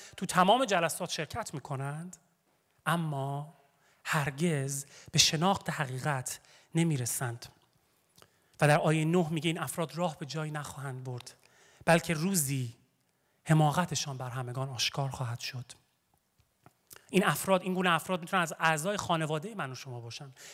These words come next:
پدر یا مادر، برادر یا خواهر، فرزندان ما عزیزان. پولس میگه از چنین کسانی دوری گزین.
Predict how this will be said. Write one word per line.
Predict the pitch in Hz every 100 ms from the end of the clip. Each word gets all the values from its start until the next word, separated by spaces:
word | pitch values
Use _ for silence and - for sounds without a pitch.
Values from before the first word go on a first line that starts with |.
| -
پدر | 180 196 208
یا | 196 180
مادر، | 165 160 180
برادر | 160 165 160 190 202
یا | 180
خواهر، | - 151 190 151 - -
فرزندان | - 175 165 160 170 160 220 208
ما | 156 135
عزیزان. | 135 143 139 143 127 - _ _ _ _ _ _ _ _ _ _ _ -
پولس | 151 160 - 160
میگه | 156
از | 139 -
چنین | 151 143
کسانی | - 139 - 160
دوری | 139 139 160
گزین. | 147 127 135 127